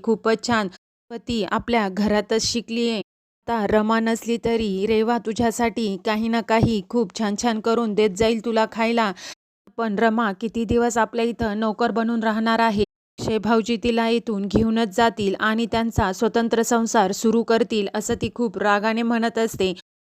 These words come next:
तेव्हा लगेच तेवढ्यात विचारते की, "कसे झालेत नूडल्स?" अभिषेक म्हणतो, "छान झाले." म्हणते, "अजून आण ना त्याच्यासाठी." मग रेवा म्हणते, "आणते." मग तेवढ्यात अभिषेक म्हणतो, "नको, नको, मला एवढीच भूक होती." इकडे अक्षय गाडीजवळ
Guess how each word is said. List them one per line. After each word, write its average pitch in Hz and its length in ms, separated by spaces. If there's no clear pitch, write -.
तेव्हा 226 240
लगेच 226 440
तेवढ्यात 220 360
विचारते 220 600
की, 220 240
"कसे 226 260
झालेत 226 340
नूडल्स?" 214 400
अभिषेक 220 440
म्हणतो, 220 380
"छान 214 340
झाले." 226 380
म्हणते, 233 500
"अजून 220 320
आण 214 200
ना 240 140
त्याच्यासाठी." 226 680
मग 226 260
रेवा 233 280
म्हणते, 226 500
"आणते." 220 440
मग 233 200
तेवढ्यात 226 380
अभिषेक 214 420
म्हणतो, 220 320
"नको, 220 300
नको, 226 320
मला 220 400
एवढीच 220 440
भूक 233 220
होती." 214 360
इकडे 233 280
अक्षय 233 420
गाडीजवळ 220 640